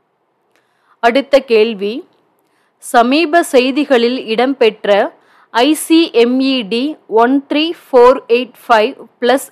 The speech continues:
என்றால் என்ன? ஆப்ஷன் ஏ, தரச்சான்றிதழ் திட்டம். ஆப்ஷன் பி,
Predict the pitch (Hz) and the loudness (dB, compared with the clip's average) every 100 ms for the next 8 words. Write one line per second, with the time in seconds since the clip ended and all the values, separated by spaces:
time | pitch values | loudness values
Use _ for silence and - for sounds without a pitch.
0 | - 214 214 214 226 - 196 190 190 170 | -10 -8 -4 0 0 0 -8 -10 -10 -10
1 | 175 _ _ _ _ _ _ _ _ _ | -12 _ _ _ _ _ _ _ _ _
2 | _ _ _ _ _ _ _ _ _ 233 | _ _ _ _ _ _ _ _ _ 0
3 | 254 - 277 233 214 208 277 302 _ _ | 0 0 -2 -2 0 0 0 -6 _ _
4 | - 240 277 - 302 269 262 262 254 269 | -2 0 0 0 2 2 0 0 0 -2
5 | - 196 - 196 240 294 _ _ _ _ | -6 -6 -2 -2 -4 -10 _ _ _ _
6 | _ _ _ _ _ - 233 233 - 262 | _ _ _ _ _ 0 0 0 -4 -2
7 | 220 175 226 269 | -4 -6 -6 -6